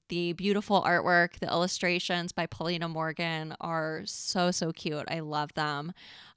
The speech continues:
Um, and I just, I believe that books are such a beautiful way to bridge a lot of different conversations with our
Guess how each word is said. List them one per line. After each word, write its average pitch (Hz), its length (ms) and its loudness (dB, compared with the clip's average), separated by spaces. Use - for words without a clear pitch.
Um, 156 400 2
and 190 120 -2
I 185 100 0
just, 185 300 -4
I 180 140 -2
believe 180 560 -2
that 165 380 2
books 170 320 0
are 170 160 -6
such - 260 -4
a 190 80 2
beautiful 180 560 -2
way 160 420 -4
to - 140 -6
bridge 165 520 -2
a 180 80 0
lot 180 200 6
of 190 60 6
different 170 320 0
conversations 156 1000 -4
with 165 140 -6
our 151 320 -4